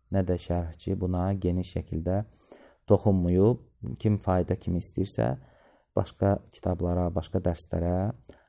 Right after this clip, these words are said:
qayıda bilər. Və sonra növbəti, e, beyt, səksən səkkizinci beyt. "Və həccə bin nəsi Əbu Bəkrin və thəm,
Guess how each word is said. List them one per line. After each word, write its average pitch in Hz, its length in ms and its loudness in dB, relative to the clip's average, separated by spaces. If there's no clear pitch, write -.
qayıda 92 360 2
bilər. 85 480 0
Və 131 100 8
sonra 143 400 4
növbəti, 110 680 4
e, 90 140 -2
beyt, 92 480 2
səksən 90 460 0
səkkizinci 90 560 -4
beyt. 110 360 4
"Və 101 100 4
həccə 117 440 4
bin 104 260 4
nəsi 107 440 4
Əbu 95 420 2
Bəkrin 92 540 2
və 90 120 2
thəm, 147 360 4